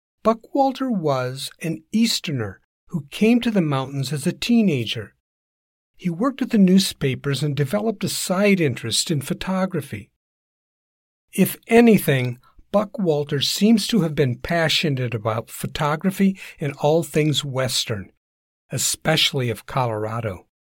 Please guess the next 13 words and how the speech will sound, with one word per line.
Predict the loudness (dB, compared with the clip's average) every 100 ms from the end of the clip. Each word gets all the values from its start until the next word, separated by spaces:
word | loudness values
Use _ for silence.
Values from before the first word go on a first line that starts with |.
| _ _ _ _ _
He | -4 -2
truly | -2 -6 -2 0 2 2
had | 2
a | 2
love | 2 2 0
affair | -2 0 0 0
with | -4 -6 0
both | 0 0
the | -2
mountains | 0 2 2 4 4 2 -4 -14 _
and | -4 -2 0
the |
camera. | -2 0 0 -2 -6